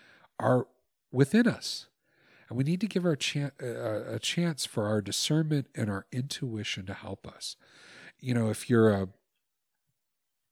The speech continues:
in, uh, Christian circles, we think of this a lot of times as the Holy Spirit or, uh, you know, the guidance in our life, uh, that creates discernment. So if you have a spiritual practice where you believe in that,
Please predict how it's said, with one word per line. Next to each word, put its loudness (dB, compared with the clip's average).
in, -2
uh, -4
Christian 2
circles, -2
we -2
think -2
of 0
this -2
a -4
lot -2
of -6
times -6
as -8
the -8
Holy -6
Spirit -4
or, -12
uh, -8
you -10
know, -6
the -8
guidance -2
in -2
our -2
life, -6
uh, -4
that -4
creates 0
discernment. -4
So -2
if -6
you -4
have -4
a -4
spiritual -2
practice -8
where -6
you -2
believe -6
in -12
that, -14